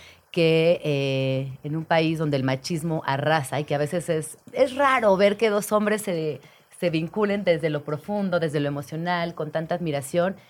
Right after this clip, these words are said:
y sin vergüenza, ¿no? Que digan, "Sí, nos amamos, sí, está perfecto, sí, vamos a pasarla bien, vamos a morirnos de risa".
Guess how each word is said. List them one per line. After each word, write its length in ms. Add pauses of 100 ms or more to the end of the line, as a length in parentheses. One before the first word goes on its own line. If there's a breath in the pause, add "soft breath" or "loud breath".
y 80
sin 220
vergüenza, 500
¿no? 140
Que 80
digan, 320 (500)
"Sí, 300
nos 160
amamos, 400
sí, 180
está 200
perfecto, 440
sí, 140
vamos 180
a 100
pasarla 360
bien, 220 (360 loud breath)
vamos 300
a 60
morirnos 380
de 100
risa". 360